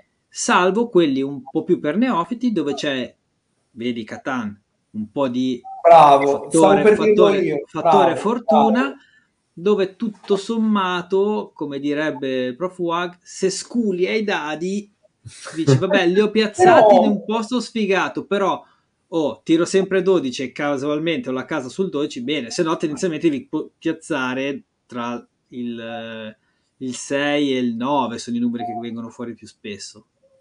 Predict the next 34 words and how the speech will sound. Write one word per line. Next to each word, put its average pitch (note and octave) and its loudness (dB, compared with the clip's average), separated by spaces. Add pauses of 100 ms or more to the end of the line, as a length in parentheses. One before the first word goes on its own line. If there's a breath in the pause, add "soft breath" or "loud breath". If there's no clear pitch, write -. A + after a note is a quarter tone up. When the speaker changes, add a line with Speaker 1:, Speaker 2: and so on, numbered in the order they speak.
(680)
Speaker 2:
Harlock, D3+ -2
eh, C#3+ -6 (100)
una F#3 -2
riflessione G3+ -2
che F3+ -2
voglio E3 -2
lasciare E3+ 0
a - -4
tutti G3 -8
e - -12
passiamo D3 -6
la C#3+ -2
parola C3+ 0
a - -4
Steve C3+ -8
Stark, A#2 -6
ma D3 -8 (680)
non B3 2
è E4+ 0
proprio F3 2
la E3 6
rottura F3+ 0
del D3 -6
canone F3+ 0
del D#3+ -2
genere C3 0
che C3+ -4
ha B2+ 0
reso C#3 -4
famoso D3 -2
il C#3 -6
Canone C#3+ -8
di C3+ -6
Catan? A#2+ -8